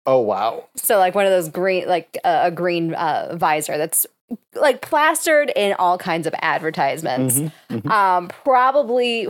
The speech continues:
Speaker 2: for A M C. Uh, <laughs>
Speaker 1: <laughs>
Speaker 2: and, uh, so that's, I, Katerina's, like, furious face is, has, like, a little bit of a green cast <laughs> to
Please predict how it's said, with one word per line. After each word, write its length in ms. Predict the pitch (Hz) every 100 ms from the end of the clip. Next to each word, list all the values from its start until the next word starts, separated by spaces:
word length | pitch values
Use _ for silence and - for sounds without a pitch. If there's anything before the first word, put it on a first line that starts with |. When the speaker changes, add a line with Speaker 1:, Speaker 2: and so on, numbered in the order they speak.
| - -
Speaker 2:
for 680 | 226 208 196 196 190 190 - - _
A 160 | 226 190
M 160 | 175
C. 360 | - 147 151 151 _ _ _ 147
Uh, 140 | 180 - - - - 139 -
<laughs> 1120 | 185 170 165 196 214 185 190 160 147 - 143
Speaker 1:
<laughs> 80 | - _ _ _ _ _ _ _ _ _ _ _ _
Speaker 2:
and, 640 | - 240 202 180 214 202 175
uh, 220 | 190 180
so 180 | 226 196
that's, 320 | 202 196 -
I, 300 | 226 196 123 _ _ 269
Katerina's, 560 | 277 262 247 226 220 190
like, 260 | 202 190 - _ - _
furious 640 | 247 247 233 214 196 185
face 540 | - 226 185 165 - -
is, 400 | - 170 151 - -
has, 160 | 214 180
like, 140 | 180
a 120 | 170 -
little 200 | 185 175
bit 140 | 180
of 80 | 175
a 60 |
green 320 | 160 180 175 175
cast 480 | 175 160 170 - -
<laughs> 180 | -
to 140 | -